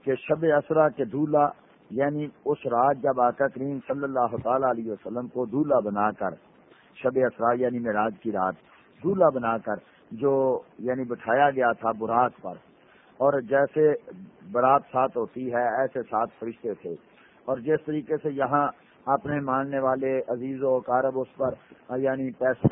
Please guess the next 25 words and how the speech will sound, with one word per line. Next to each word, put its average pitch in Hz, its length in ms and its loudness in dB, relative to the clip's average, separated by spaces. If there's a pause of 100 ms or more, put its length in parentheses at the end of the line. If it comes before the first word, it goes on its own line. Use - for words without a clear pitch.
کی 123 180 -6 (300)
اور 127 140 -2
رقم 131 360 -2
کی 127 260 -8 (140)
بارش 131 360 0
کرتے 131 300 -2
ہیں، 135 60 0
ایسے 127 220 -4
رب 127 260 -4
کی 131 160 -10
رحمتیں 127 540 -6 (360)
ہو 127 300 -2
رہی 113 300 -4
تھیں، 104 220 -12 (360)
ہر 127 100 0 (100)
طرف 143 280 -2
سے، 127 140 -4 (360)
ہر 120 100 -2 (100)
طرف 139 180 0
رب 120 260 -2
کی 127 140 -6
رحمتوں 131 480 -2
کی 120 140 -8
بہتات 123 580 4
تھی 110 180 -4